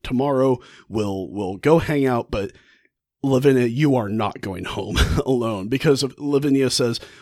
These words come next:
"Well, you guys aren't going to walk me across to my home and then have to walk back down that ravine. You guys are,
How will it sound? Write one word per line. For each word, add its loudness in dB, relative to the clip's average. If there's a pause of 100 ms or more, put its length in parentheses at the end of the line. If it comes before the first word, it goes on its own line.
"Well, 0
you 0
guys 0
aren't -4
going -4
to -8
walk -2
me 0
across -4
to -6
my -4
home -8
and -4
then 0
have -6
to -6
walk -2
back -4
down -4
that -6
ravine. -2
You -2
guys 2
are, 2